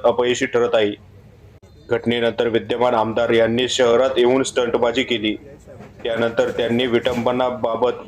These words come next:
ब्र शब्द देखील काढला नाही. त्यांना या घटनेचे गांभीर्य राहिले नाही, याचा अर्थ जनतेने काय घ्यावा, असा सवाल यावेळी माजी मंत्री प्राजक्त तनपुरे यांनी उपस्थित केलाय.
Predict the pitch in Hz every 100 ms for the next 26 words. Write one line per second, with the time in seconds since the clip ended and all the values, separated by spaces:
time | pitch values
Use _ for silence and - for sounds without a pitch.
0 | 113 139 147 143 110 - 135 127 147 139
1 | 117 104 117 113 107 107 - - - -
2 | - 120 120 123 123 120 113 113 120 117
3 | 120 110 110 120 127 123 120 120 120 117
4 | 107 110 - - - - - 113 120 170
5 | 147 139 147 123 117 139 131 127 120 127
6 | 117 104 110 - - - - - - 107
7 | - 151 - 120 123 110 113 123 123 123
8 | 131 120 107 123 117 117 123 120 117 110
9 | 120 120 127 117 104 120 120 110 113 120
10 | 110 107 123 113 117 101